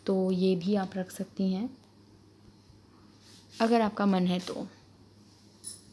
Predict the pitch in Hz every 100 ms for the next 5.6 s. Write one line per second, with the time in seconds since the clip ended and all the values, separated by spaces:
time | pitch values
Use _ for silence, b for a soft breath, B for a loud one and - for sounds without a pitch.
0 | - - - - - - - - - -
1 | 226 226 247 240 226 220 214 214 202 196
2 | 214 208 208 208 208 208 208 - 190 185
3 | 185 220 240 220 214 208 202 214 196 185
4 | 185 240 196 185 196 - 196 202 196 190
5 | 202 202 202 196 247